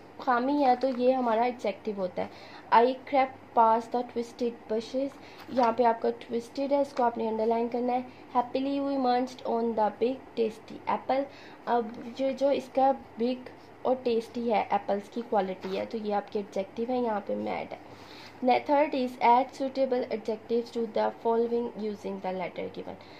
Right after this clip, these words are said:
अब आपने यहाँ पे ऐसे एडजेक्टिव suitable use करने हैं जिनके sense बनती है, जैसे mango, Mango क्योंकि खाने वाली चीज़ है तो आप यहाँ लिखेंगे an edible mango। Second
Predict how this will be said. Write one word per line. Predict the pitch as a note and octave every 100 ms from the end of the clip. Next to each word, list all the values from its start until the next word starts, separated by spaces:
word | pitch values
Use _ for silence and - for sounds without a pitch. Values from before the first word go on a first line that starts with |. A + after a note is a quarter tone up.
| -
अब | - B3
आपने | B3 C4
यहाँ | C4+ C4+
पे | C4
ऐसे | C4+ A#3+ - D4
एडजेक्टिव | B3+ A#3 A3 - B3+
suitable | - A#3 A3+ A3 A3+
use | A3+ A#3
करने | A#3+
हैं | C4
जिनके | C#4+ C4+ C#4 C#4+ B3
sense | A#3+ A#3+ A#3+
बनती | A#3 A3 G#3+
है, | G3+
जैसे | G#3+ G#3+ B3+ B3
mango, | A#3 A3+ G3 G3+ G3+ - - - -
Mango | A3 A#3 B3+
क्योंकि | C#4 C#4 D4
खाने | C#4 B3 B3+
वाली | C4+ C4+
चीज़ | C4 B3+
है | B3+
तो | C#4
आप | B3
यहाँ | B3+ B3+
लिखेंगे | B3 A#3+ A#3+ A#3+ C#4 -
an | A#3+ A#3 B3+ G#3+
edible | G#3 A3 A3 C4 C#4 - - -
mango। | A#3 G3+ G3 G3 C#4+ - - - - -
Second | B3 C4+ C4+